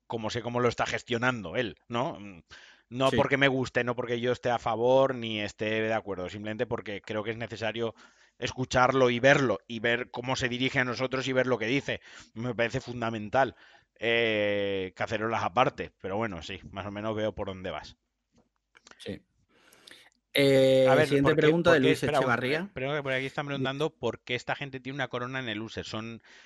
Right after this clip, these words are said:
Speaker 1: son usuarios premium, que tienen
Speaker 2: No,
Speaker 1: Amazon.
Speaker 2: son los que tienen el coronavirus oficial.
Speaker 1: <laughs>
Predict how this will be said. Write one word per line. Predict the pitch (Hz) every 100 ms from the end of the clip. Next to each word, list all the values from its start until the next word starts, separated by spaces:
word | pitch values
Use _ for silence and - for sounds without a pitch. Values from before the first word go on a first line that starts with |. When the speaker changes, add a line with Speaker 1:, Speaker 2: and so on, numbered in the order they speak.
| _ -
Speaker 1:
son | - 120 127 135 139
usuarios | 127 127 123 127 -
premium, | 113 110 92 76 - _
que | 92
tienen | - 107 110
Speaker 2:
No, | 123 131
Speaker 1:
Amazon. | 127 110 107 101 101 95 _ _
Speaker 2:
son | - 139 135
los | 135
que | 135
tienen | 139 151
el | 147
coronavirus | - 160 160 156 151 175 -
oficial. | 160 123 - 143 110 107
Speaker 1:
<laughs> | - 101 95 - 98 - 117 - -